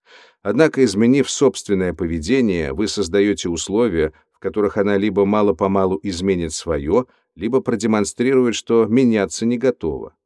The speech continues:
У вас на это может уйти много времени, так что будьте терпеливы. Такое поведение в новинку и вам,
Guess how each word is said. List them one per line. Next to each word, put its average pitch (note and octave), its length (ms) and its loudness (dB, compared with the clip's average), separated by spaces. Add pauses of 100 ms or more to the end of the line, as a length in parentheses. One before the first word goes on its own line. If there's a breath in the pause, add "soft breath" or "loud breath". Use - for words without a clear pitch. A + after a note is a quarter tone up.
(280)
У E2 120 -12
вас F2 220 -2
на G#2 80 -2
это G2+ 180 2
может F#2 280 0
уйти F#2 300 -4
много F2+ 360 -2
времени, E2 440 -2
так D2+ 200 -4
что D2 260 -8
будьте D#2+ 360 -10
терпеливы. F2 720 -8 (480)
Такое G2+ 300 2
поведение F2 720 0
в D2+ 80 -6
новинку F2 600 -2
и C2+ 80 -8
вам, D#2+ 400 0